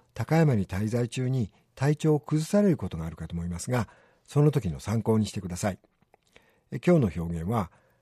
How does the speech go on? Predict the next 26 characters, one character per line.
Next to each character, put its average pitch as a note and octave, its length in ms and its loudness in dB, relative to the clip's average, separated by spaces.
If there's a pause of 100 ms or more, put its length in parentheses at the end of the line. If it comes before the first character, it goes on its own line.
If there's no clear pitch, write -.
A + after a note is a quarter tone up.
(260)
I E3 300 4
have B2 420 2 (100)
a A#2 100 0 (100)
cold A#2+ 560 4 (240)
で - 100 -6
す。 - 200 -14 (200)
続 D#3 180 -2
け D3+ 100 4
て C3+ 40 6
言 C3+ 80 4
っ - 20 -8
て - 100 -2
み G2+ 80 0
て - 60 -12
く D#2 80 -10
だ C#2+ 60 -14
さ E2+ 160 -12
い。 - 80 -14 (380)
Please D3+ 320 2
repeat A2 360 -2
after F#2 340 -8
me. - 140 -14 (1160)
I D#3+ 220 6
have A#2+ 380 2 (200)
a - 120 -10
cold. G2+ 600 4